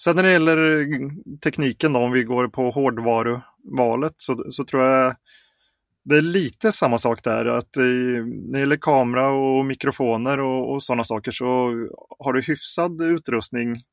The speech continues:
Du kanske redan kör, vad det nu kan vara, Apple-produkter. Då har du ju hyfsad, eh, mikrofon och hyfsad, eh, kamera i, i din dator. Ehm, och i övrigt,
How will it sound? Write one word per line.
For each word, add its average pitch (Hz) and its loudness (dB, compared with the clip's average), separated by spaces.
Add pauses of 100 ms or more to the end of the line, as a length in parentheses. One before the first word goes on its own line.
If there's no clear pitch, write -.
Du 131 -8
kanske 139 -2
redan 127 2
kör, 127 0
vad 123 -6
det 117 -4
nu 117 -4
kan 110 -6
vara, 104 -4
Apple-produkter. 113 -4 (480)
Då 139 2
har 139 6
du 123 2
ju 117 2
hyfsad, 131 0
eh, 123 0
mikrofon 117 -4
och 110 -4
hyfsad, 110 -4
eh, 110 -2
kamera 110 -2 (240)
i, 107 -2
i - -6
din 107 -6
dator. 113 -6 (840)
Ehm, 110 -6 (160)
och 131 2
i - 6
övrigt, 135 0